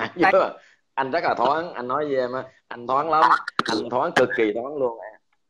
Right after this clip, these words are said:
Nhưng mà bây giờ gì đi, bước vào diễn đàn của em nè, anh hỏi, à, Bình Dương nè, à, riêng bản thân của em, ngoài cái, cái kiến thức em giữ cái diễn đàn, em còn biết cái chú luật, à, một chút xíu nào cái luật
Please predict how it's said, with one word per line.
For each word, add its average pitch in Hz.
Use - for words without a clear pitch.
Nhưng 127
mà 123
bây 135
giờ 120
gì 117
đi, 127
bước 139
vào 113
diễn 117
đàn 104
của 123
em 117
nè, 101
anh 98
hỏi, 120
à, 113
Bình 98
Dương 110
nè, 95
à, 90
riêng 117
bản 110
thân 120
của 123
em, 110
ngoài 101
cái, 135
cái 135
kiến 175
thức 170
em 110
giữ 101
cái 135
diễn 104
đàn, 95
em 104
còn 92
biết 135
cái 143
chú 147
luật, 101
à, 107
một 87
chút 156
xíu 165
nào 95
cái 107
luật 92